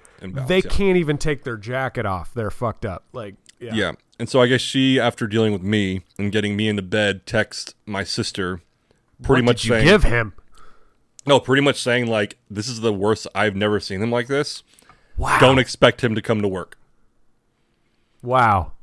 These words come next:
Speaker 1: Like she said, like, "Do not expect him to come to work. There's no way he's making it."
Speaker 2: Yeah.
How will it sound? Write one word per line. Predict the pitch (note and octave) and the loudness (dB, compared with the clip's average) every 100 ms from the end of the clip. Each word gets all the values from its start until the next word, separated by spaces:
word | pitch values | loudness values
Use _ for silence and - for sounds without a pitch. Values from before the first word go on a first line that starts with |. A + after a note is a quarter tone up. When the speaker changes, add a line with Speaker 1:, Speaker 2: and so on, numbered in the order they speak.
| - _ - | -20 _ -2
Speaker 1:
Like | A2 | 0
she | - C3 | 2 4
said, | C#3+ | 6
like, | B2 A2+ - - | 6 4 -2 -8
"Do | F3+ | -2
not | B2+ A#2+ | 4 4
expect | A#2 - A2 G#2+ | 2 -2 -4 -4
him | |
to | A2 | -6
come | A2 | -4
to | G#2+ | -2
work. | G2+ G#2+ | -2 -2
There's | G2 | -4
no | G#2 G#2 | -2 -2
way | F#2+ F2+ | -2 -4
he's | F2 G2+ | -8 -8
making | F2 - | -10 -12
it." | - - _ _ _ _ - - | -20 -20 _ _ _ _ -14 0
Speaker 2:
Yeah. | A#2 G2 | 2 2